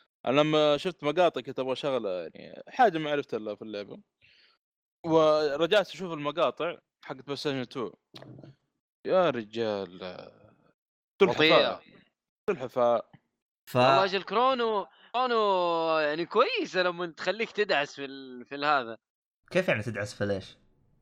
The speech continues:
Speaker 2: يعني ال-، اللعب يخليك سريع، يعني مو إنه تقعد تستنى وتدي أوامر وتطالع في الهذا و-،
Speaker 3: أنت غض النظر
Speaker 2: والحركة
Speaker 3: عن كذا.
Speaker 2: بطيئة.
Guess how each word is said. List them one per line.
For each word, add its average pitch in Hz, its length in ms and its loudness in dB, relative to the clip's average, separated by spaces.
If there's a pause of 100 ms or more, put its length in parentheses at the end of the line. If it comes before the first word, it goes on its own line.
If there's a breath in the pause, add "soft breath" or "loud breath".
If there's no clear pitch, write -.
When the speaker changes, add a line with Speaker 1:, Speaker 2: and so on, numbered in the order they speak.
(520)
Speaker 2:
يعني 151 440 0
ال-، 165 140 -4
اللعب 165 500 0
يخليك 175 380 -10
سريع، 160 380 -4
يعني 120 180 -4
مو 180 220 -8
إنه 143 600 -6
تقعد 147 320 -6
تستنى - 300 -6
وتدي 156 500 -2
أوامر 165 500 2
وتطالع 165 680 0
في 151 80 -16
الهذا 170 520 -2
و-، 170 320 -6
Speaker 3:
أنت 202 220 4
غض 151 280 4
النظر 165 240 2
Speaker 2:
والحركة 180 120 2
Speaker 3:
عن 175 100 0
كذا. 170 80 -4
Speaker 2:
بطيئة. 170 540 -2